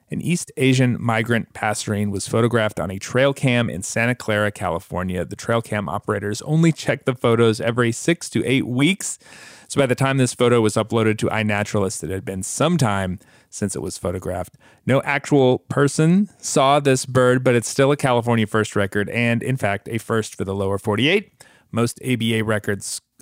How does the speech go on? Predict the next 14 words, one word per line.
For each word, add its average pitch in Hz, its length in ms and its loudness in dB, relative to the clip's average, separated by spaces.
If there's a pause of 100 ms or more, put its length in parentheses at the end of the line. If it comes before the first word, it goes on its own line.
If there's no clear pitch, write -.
of 117 280 -2 (120)
Siberian 107 580 0
ruby 104 180 -4
throat 107 300 -4
come 117 260 -2
from, 107 600 -2
unsurprisingly, 127 880 0 (320)
Alaska, 117 640 0 (220)
though 107 120 -2
there 110 160 -2
is - 240 -4
one 78 220 -6
from 90 180 -6
Ontario 95 680 -4